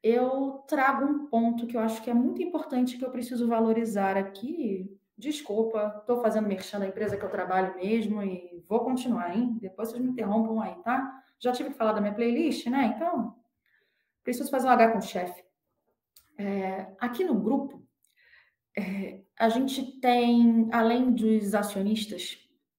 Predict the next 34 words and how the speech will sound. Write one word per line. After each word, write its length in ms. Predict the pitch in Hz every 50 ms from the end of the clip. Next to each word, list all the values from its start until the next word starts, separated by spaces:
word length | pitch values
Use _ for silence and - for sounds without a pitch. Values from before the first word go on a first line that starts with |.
| _
um 160 | - 220 226
grupo 340 | 220 220 226 226 226 - 226
que 100 | - 262
a 60 | 233
gente 280 | 220 - 226 220 - 226
acredita 680 | 220 226 226 214 196 190 - 196 214 214 - - 214 202 - - - -
que 260 | - 220 220 214 220
vai 200 | 220 226 220 220
ser 240 | 220 - 226 220 214
o 80 | 202
nosso 260 | 196 202 202 - -
futuro 640 | - - 214 - - - 196 196 202 202 190 196 196
e 60 | 196
o 60 | 190
nosso 320 | 190 190 190 190 - - 185
grande 280 | - 233 294 302 240 -
pilar 300 | - 254 226 202 196 -
de 100 | - -
crescimento. 640 | - 196 196 - - 208 185 175 175 - - - _ _ _ _ _ _ _ _ _ _ _ _ _ _ _ _ _ -
É, 480 | 202 196 190 190 185 185 185 185 -
e 80 | 208 226
a 40 | 226
gente 240 | 226 233 233 233
tem 160 | - 233 233 233
um 80 | 240
programa 360 | 247 247 247 226 214 208 202
de 100 | 202 -
partnership. 580 | - 196 - - - 190 185 - - - - - _ _ _ _ _ _ _ _ _ _ _ _ _ _ _ _ _ _ _ _ _ _ _ _ _ _ _ _
Eu 160 | - 226 233 226
tenho 140 | - 311
a 120 | 359 339 262
honra 260 | 262 339 294 247 240
de 120 | 208 208
dizer 500 | 196 208 196 185 180 180 196 202 202 -